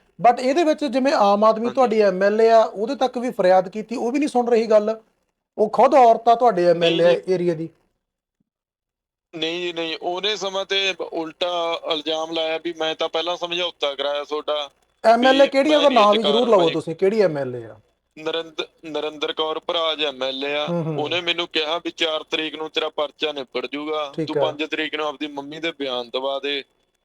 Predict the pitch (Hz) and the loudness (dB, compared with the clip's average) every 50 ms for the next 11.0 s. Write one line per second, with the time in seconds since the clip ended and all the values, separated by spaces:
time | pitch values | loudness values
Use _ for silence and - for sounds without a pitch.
0 | _ - 147 151 160 160 160 156 147 156 165 160 156 160 160 170 175 175 175 - | _ -6 -6 -4 -2 -4 -4 -4 -4 -6 -6 -4 -6 -6 -6 -6 -6 -6 -6 -4
1 | 170 165 160 160 156 - 156 160 156 143 160 156 156 151 147 147 139 139 143 139 | -4 -4 -4 -6 -8 -6 -6 -6 -6 -6 -6 -8 -8 -6 -6 -6 -4 -4 -6 -6
2 | 135 143 139 147 143 143 - 151 147 147 131 - 143 147 151 165 - 160 156 - | -6 -6 -4 -4 -6 -4 -6 -6 -6 -6 -6 -6 -6 -6 -6 -6 -8 -10 -12 -12
3 | - - 143 139 135 - - 147 143 143 139 - - _ _ 156 151 143 - 160 | -8 -6 -6 -6 -6 -6 -6 -6 -6 -6 -6 -10 -14 _ _ -10 -8 -6 -8 -8
4 | 156 165 160 160 165 175 175 170 - - 156 156 156 147 143 - 151 151 151 147 | -6 -4 -4 -4 -4 -4 -6 -6 -6 -8 -6 -6 -6 -6 -6 -8 -10 -10 -10 -10
5 | - 143 131 131 127 123 - 135 131 131 - 143 143 147 143 139 151 156 160 156 | -8 -10 -10 -8 -8 -8 -6 -8 -8 -8 -8 -8 -8 -8 -8 -8 -8 -8 -8 -8
6 | 139 - - 185 185 175 151 147 151 151 143 139 143 139 - - 147 143 - - | -10 -10 -8 -6 -4 -4 -2 -4 -4 -4 -6 -6 -8 -6 -6 -6 -6 -6 -8 -12
7 | 139 143 139 139 143 139 131 127 123 123 - - - 143 143 143 139 135 _ _ | -12 -8 -6 -6 -6 -6 -6 -6 -8 -8 -10 -8 -6 -6 -4 -6 -6 -10 _ _
8 | _ _ _ _ _ _ - 151 151 151 156 - - 156 160 165 170 185 180 - | _ _ _ _ _ _ -8 -8 -6 -6 -6 -4 -4 -4 -4 -4 -6 -6 -4 -4
9 | 160 156 147 147 143 147 147 147 139 135 117 - 120 120 113 117 120 120 104 107 | -4 -4 -4 -4 -6 -6 -6 -6 -8 -8 -8 -6 -6 -6 -8 -10 -10 -10 -10 -10
10 | 117 - 131 147 147 147 _ _ _ - 165 165 156 143 151 139 131 123 113 | -10 -10 -10 -12 -12 -14 _ _ _ -12 -10 -8 -8 -8 -10 -10 -14 -16 -18